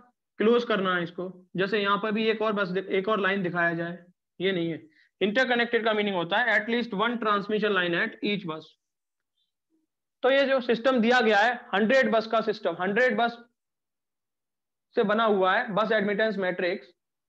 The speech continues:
इंटरकनेक्टेड बोल दिया, इंटरकनेक्टेड बोल दिया तो हर बस पे एक ट्रांसमिशन लाइन तो कनेक्ट है ही। तो टोटल number of transmission line पूछे क्या होंगे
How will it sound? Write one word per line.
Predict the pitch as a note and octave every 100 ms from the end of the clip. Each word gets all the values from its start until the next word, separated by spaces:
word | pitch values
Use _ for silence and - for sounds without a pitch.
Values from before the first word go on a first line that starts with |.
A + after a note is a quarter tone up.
| _ _ _ _ _ _ _ _
इंटरकनेक्टेड | G#3+ A#3 C4+ B3 A#3+ A#3+ C4
बोल | F#3+ E3+
दिया, | D3+ D#3+ D#3
इंटरकनेक्टेड | G#3 A3+ C4+ B3+ B3 C4 G#3+
बोल | G#3+
दिया | G#3+ A#3+
तो | B3+ B3
हर | G3+ B3
बस | A3 -
पे | A#3 - B3
एक | C4
ट्रांसमिशन | A3+ G#3+ G3 A3 A#3
लाइन | G3+ F#3+
तो | G3
कनेक्ट | G#3 G3 A#3 -
है | D#3
ही। | C3 - _ _ _ _ _ -
तो | G3
टोटल | G#3+ A3+ C4+ C#4+
number | B3 A3+
of | A#3+ B3
transmission | G#3 G#3+ A3+ B3 B3
line | A#3+ A#3
पूछे | G#3 E3+ B3
क्या | B3 G#3+
होंगे | F3 E3+ D#3+